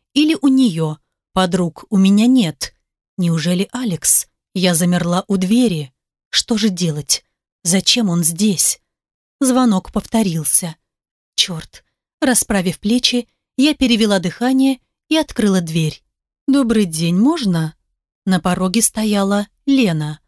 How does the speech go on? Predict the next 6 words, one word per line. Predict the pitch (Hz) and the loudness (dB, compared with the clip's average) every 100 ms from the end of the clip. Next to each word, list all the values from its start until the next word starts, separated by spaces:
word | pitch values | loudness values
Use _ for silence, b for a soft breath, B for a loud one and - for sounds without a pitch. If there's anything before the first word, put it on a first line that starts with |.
| _ _ _ | _ _ _
«Вот | 262 233 233 - | -2 0 0 0
кого | 226 202 202 | -2 0 2
я | 196 | 2
не | 190 185 | 2 2
ожидала | 170 185 180 180 190 | 0 0 0 0 -2
увидеть, | 185 165 170 185 254 - | -6 -4 -4 -2 -2 -2